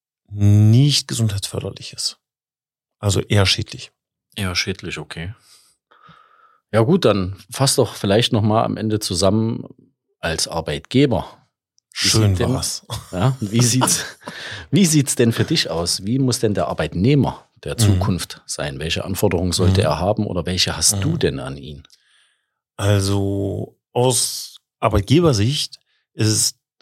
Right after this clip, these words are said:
Speaker 1: auch genau dieser Austausch wichtig, dieser, diese Transparenz. Es ist also total okay, wenn mein Arbeitnehmer oder meine Arbeitnehmerin zu mir kommen und sagen,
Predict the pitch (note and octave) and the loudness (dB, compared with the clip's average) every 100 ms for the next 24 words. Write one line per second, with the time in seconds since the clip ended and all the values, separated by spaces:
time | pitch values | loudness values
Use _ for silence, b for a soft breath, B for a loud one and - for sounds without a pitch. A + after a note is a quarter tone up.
0 | - C3+ D3 - A#2 A2 C3 C3+ A#2 A2 | -2 0 0 -2 0 4 4 2 -2 -4
1 | - G#2+ - - - - - - - - | -6 -6 -8 -8 -10 -10 -12 -14 -14 -12
2 | - G2+ G#2+ G2+ G2+ G#2 - - G#2 - | -4 0 2 0 -2 -4 -4 -2 -2 -2
3 | F#2 F2+ F#2+ F#2 - G#2 G2+ - G2 G#2 | -6 -2 -2 -2 -4 -2 -2 -2 0 -2
4 | - - G#2 C#3 C3 F#2+ - A2+ A#2+ A#2 | -4 -4 2 2 2 -2 0 2 0 -4
5 | B B B B G#2 G#2 G#2+ G#2+ G2+ G2 | B B B B 0 4 4 4 2 2
6 | F#2+ F#2+ G2 - G2+ F#2 F#2+ A2+ A2+ G2+ | 0 -4 -6 -4 -4 -2 0 2 2 0
7 | F#2 F#2 F#2+ F#2+ A#2 C3 A#2 A2 G#2+ G#2+ | -4 -6 -6 0 2 4 4 2 0 -2
8 | - A2 G#2+ G2+ G2+ G2+ | 0 0 2 2 2 0